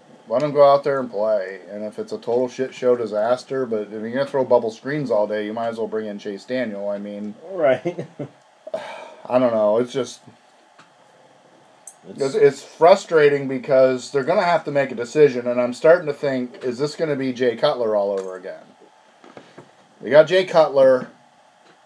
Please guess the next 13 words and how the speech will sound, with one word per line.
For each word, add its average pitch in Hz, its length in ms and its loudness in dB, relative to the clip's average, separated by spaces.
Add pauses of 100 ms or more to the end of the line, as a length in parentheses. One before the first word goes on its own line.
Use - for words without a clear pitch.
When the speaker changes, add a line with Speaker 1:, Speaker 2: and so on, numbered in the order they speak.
(220)
Speaker 1:
Now, 120 160 0
the 127 40 4
one 170 200 6
thing 143 120 0
the 131 60 -2
Bears 131 260 0
never 127 160 2
did 120 140 -2
when 113 100 -4
they 107 80 -6
got 107 220 -4
Cutler 101 460 -6
is 98 180 -18